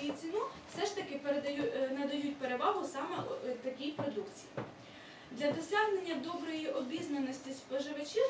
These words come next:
про органічну продукцію і створення попиту на неї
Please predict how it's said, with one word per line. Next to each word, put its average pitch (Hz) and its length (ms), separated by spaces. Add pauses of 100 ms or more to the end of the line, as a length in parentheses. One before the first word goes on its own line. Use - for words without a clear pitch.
(140)
про 285 200 (400)
органічну 294 540
продукцію 277 580 (140)
і - 20
створення 285 640 (840)
попиту 381 440
на 254 100
неї 214 320